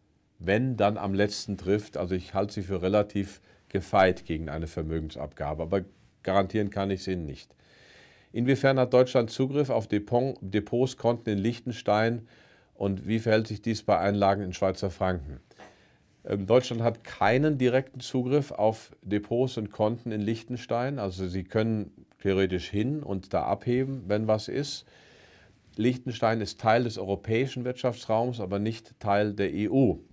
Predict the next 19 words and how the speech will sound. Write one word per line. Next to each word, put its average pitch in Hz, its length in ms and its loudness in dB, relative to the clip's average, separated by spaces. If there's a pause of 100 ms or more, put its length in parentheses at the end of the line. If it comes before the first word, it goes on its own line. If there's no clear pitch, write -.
(340)
Das - 80 -12
heißt, 98 180 0
sie 107 40 0
haben 98 80 0
relativ 107 400 2
leichten 101 380 0
Zugriff 135 560 -4 (420)
und 107 380 -2
deutsche 127 320 4
Behörden 113 640 2
müssten, 160 680 0 (760)
deutsche 107 280 -2
Behörden 107 440 2
müssten 139 640 -4 (500)
ein 107 220 -2
Amtshilfeverfahren 104 1200 2
anstrengen, 107 640 -2
um 107 240 -2
dann 101 400 0